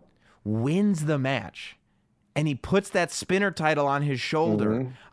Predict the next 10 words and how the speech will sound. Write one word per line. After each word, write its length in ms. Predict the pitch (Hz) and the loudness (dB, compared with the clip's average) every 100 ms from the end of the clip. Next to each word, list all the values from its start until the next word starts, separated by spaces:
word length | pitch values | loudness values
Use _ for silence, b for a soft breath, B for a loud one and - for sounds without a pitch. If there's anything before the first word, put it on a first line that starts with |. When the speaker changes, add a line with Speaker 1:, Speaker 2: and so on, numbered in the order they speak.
| 156 | -4
Speaker 1:
I'm 200 | 180 180 | -2 -2
going, 360 | 180 180 175 - | 0 0 0 -2
"I 240 | 170 175 | -2 -2
can't 440 | 165 - 196 196 196 | -4 -2 0 0 0
believe 520 | 202 190 196 262 226 | 0 2 2 2 2
it." 200 | 151 - B B B - | -2 -4 B B B -2
Speaker 2:
Right. 200 | 208 254 | 2 2
Speaker 1:
E 40 | |
C 340 | 220 - 233 226 | 2 0 0 2
W 760 | 175 226 240 196 131 110 139 | 4 4 4 2 2 0 -2